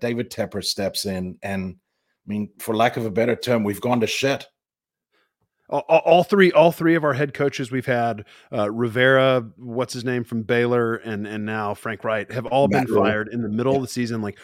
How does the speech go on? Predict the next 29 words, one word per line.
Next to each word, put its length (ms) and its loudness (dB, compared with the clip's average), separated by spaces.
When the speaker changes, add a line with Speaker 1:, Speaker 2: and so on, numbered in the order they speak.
Speaker 2:
what 400 2
is 160 2
gonna 200 0
make 280 -2
a 80 -8
coach 500 -2
or 280 2
a 40 -4
free 300 0
agent 340 -2
player 380 0
wanna 300 -2
come 260 -6
play 240 -4
for 140 -10
this 160 -4
guy? 180 0
Not 200 -2
to 60 -6
mention 300 -2
just 140 -10
a 40 -16
couple 220 -6
weeks 220 -4
ago 120 0
when 160 2
he 60 2
poured, 400 4
uh, 120 0